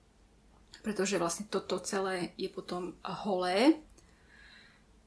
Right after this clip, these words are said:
A, e, ja som si vzala veľkosť, e, myslím, že X S-ko, teraz som na sebe, nevidím to tam, ale myslím, že tú najmenšiu veľkosť, aby to predsa len bolo také obťahnuté, aby to nepadalo,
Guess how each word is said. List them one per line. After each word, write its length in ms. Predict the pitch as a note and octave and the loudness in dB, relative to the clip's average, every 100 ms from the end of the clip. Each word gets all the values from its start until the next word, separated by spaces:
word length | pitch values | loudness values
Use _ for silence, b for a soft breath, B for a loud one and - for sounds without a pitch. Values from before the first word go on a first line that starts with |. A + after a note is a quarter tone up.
| - - - | -20 -20 -4
A, 560 | G#3+ A3 A3 A3+ A3 - | 0 4 6 6 6 2
e, 320 | - A#3 A3+ C#4 | 2 4 6 6
ja 0 | |
som 160 | G4 | 6
si 80 | D#4 | 6
vzala 320 | A#3+ B3+ A#3 | 8 8 8
veľkosť, 640 | G#3+ A3+ A3+ A3 G#3 - - | 6 2 2 0 2 -2 -2
e, 40 | G#3 G3+ | -2 2
myslím, 240 | A3+ A3+ | 0 0
že 140 | G3+ - | -2 -2
X 240 | G#3+ - | -4 -2
S-ko, 480 | E3+ - - G#3+ A3+ A#3+ | -2 -2 0 2 2 2
teraz 160 | G#3 - | -4 -4
som 80 | |
na 80 | G3+ | -4
sebe, 240 | F#3 G3 G3+ | -4 -4 -4
nevidím 400 | G3 F#3+ G3 G3 | -4 -4 -6 -4
to 80 | |
tam, 320 | G3 G3+ A#3+ - | -4 0 2 2
ale 240 | G3 G3+ | 2 2
myslím, 240 | G#3 G#3+ | 2 0
že 80 | G3 | -2
tú 80 | G#3 | -2
najmenšiu 480 | G3 G3 G#3 - F#3+ | -2 0 -2 -2 -2
veľkosť, 260 | F#3+ G#3 G3+ | -4 -4 -6
aby 80 | - - | -6 -6
to 80 | |
predsa 320 | F3 G3 G3+ F#3+ | -4 -4 -4 -6
len 40 | |
bolo 80 | G3 | -6
také 240 | F#3 - G3 | -8 -6 -6
obťahnuté, 480 | - G3+ G#3 G3+ | -2 -2 0 0
aby 160 | G3 F#3 | -2 -2
to 80 | F#3 | -4
nepadalo, 640 | F3 F#3+ F#3+ G#3 C4 C#4+ | -4 -2 -2 6 8 8